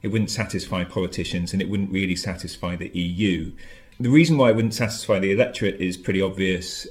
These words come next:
Um, the referendum is turning into a choice between the economy and free movement. And the polls are showing that people are starting to understand that trade-off. You could have less free movement, but it would mean that,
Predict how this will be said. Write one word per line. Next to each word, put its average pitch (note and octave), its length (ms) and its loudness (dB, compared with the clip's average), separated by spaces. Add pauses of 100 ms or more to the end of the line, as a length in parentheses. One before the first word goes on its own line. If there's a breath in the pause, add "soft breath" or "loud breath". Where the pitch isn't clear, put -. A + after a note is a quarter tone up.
Um, F#2 580 0
the G#2+ 100 2
referendum G#2 680 2
is F#2 160 -2
turning G#2+ 440 2
into E2+ 600 -4 (160)
a F#2+ 460 2
choice - 680 -2 (100)
between G2 760 -2
the G#2 100 2
economy F#2+ 720 0
and F#2 460 -4
free F2 260 -4
movement. F#2 680 -4 (160)
And G#2+ 320 2
the A2 180 -2
polls B2 320 6
are G#2+ 60 0
showing G#2+ 320 2
that - 120 -4
people G#2+ 280 0
are F#2 40 2
starting G2 440 -2
to G2 140 -6
understand F#2+ 500 -2
that F2 140 -12
trade-off. - 500 -10
You F#2+ 80 -2
could F#2+ 160 -6
have G#2+ 240 -2
less G#2 260 0
free F#2+ 220 0
movement, F#2+ 640 -2 (300 loud breath)
but F#2 100 -2
it F#2+ 60 2
would F#2+ 200 2
mean G2 380 2
that, - 340 -6